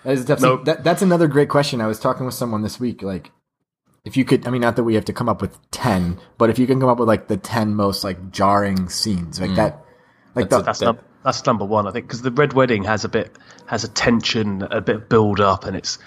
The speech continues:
Speaker 2: it's almost a fun episode to watch. There's,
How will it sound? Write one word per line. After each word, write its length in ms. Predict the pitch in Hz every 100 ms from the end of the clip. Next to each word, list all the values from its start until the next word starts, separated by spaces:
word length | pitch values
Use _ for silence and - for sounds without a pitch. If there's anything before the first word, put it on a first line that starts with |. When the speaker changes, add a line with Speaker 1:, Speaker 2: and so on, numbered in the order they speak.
| _ -
Speaker 2:
it's 200 | 113 - - _ -
almost 360 | 151 135 127 -
a 40 |
fun 260 | - 120 113
episode 360 | 110 - 101
to 100 | -
watch. 440 | 107 120 - - - - - _ -
There's, 340 | 123 -